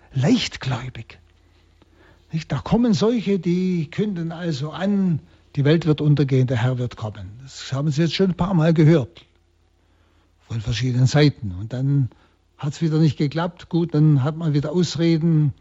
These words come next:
es ist verschoben und so Ähnliches. Aber auch Sie kennen so viele Prophetien heute, die alle so in diese Richtung gehen. Nicht, was alles kommen wird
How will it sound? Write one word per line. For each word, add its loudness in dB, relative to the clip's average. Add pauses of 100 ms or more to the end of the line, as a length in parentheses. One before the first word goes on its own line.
(260)
es 0
ist 2
verschoben 2
und -4
so -8
Ähnliches. -10 (640)
Aber -4
auch 0
Sie -4
kennen 0
so -2
viele 0 (720)
Prophetien 2
heute, -4 (760)
die -8
alle -2 (720)
so -4
in 4
diese 0
Richtung 2
gehen. -2 (640)
Nicht, -8
was -4
alles -2
kommen 2
wird -4